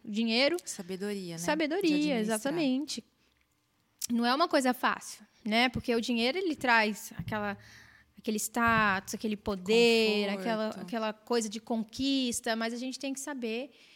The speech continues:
Speaker 1: que o dinheiro não é nosso, né?
Speaker 2: Sim.
Speaker 1: Todas as bênçãos que nós temos, é Deus que dá. E a, as oportunidades, é Deus que dá e a gente faz aquilo dela acontecer ou não,
Speaker 2: Uhum.
Speaker 1: né?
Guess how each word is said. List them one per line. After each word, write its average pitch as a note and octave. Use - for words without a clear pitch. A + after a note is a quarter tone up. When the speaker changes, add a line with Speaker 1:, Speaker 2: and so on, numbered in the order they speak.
Speaker 1:
que C4+
o -
dinheiro B3+
não A#3
é C4
nosso, D4+
né? G#3
Speaker 2:
Sim. G3
Speaker 1:
Todas C4+
as C#4
bênçãos A3+
que -
nós G3
temos, G#3+
é A3
Deus G#3+
que C#4+
dá. A#3
E F#3+
a, G3
as A3+
oportunidades, C#4
é A#3
Deus A#3+
que D4+
dá A3+
e A#3+
a B3
gente B3
faz A3+
aquilo B3+
dela A3
acontecer A#3+
ou C4
não, A#3
Speaker 2:
Uhum. F3+
Speaker 1:
né? F#3+